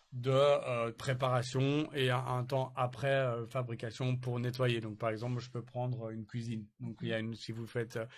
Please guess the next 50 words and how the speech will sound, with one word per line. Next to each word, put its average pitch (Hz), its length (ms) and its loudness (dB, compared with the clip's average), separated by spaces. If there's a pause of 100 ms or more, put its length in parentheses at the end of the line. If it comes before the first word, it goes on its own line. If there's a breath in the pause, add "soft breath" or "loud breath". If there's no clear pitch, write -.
(280 loud breath)
vous 131 80 -6
commencez 120 380 -2
à 113 80 2
géné-, 117 260 -6
faire, 117 260 -6
euh, 110 120 -4
des 110 160 -6
recettes, 120 580 -6
euh, 123 200 -8
en 113 220 -8
masse, 117 540 0 (160)
ok, 117 160 -8 (600 loud breath)
ben, 127 160 6
vous 123 160 4
avez 123 240 4
d'abord 127 480 4
un 120 100 0
délai 120 240 2
de 123 80 -4
préparation 123 560 -2
qui 127 140 -6
vous 117 80 -6
va 120 140 -6
être 117 120 -10
chi-, 131 300 -8
préparer 120 540 -4
vos, 117 440 -4
euh, 120 80 -6
vos 113 160 -8
outillages 123 800 2
et 117 60 -4
préparer 117 440 -6
la 110 120 -2
cuisine 117 400 -6
pour 110 160 -10
faire, 113 240 0
euh, 107 100 -6 (500 loud breath)
pour 120 160 -4
faire, 113 240 0
euh, 113 240 0
votre, 113 380 -8
euh, 113 260 -6
votre, 113 340 -6
euh, 104 320 -8 (240)
votre 123 280 -6
repas. 120 340 2 (340 loud breath)
Et 127 140 2
par 123 200 2
la 113 120 -2
suite, 131 320 -2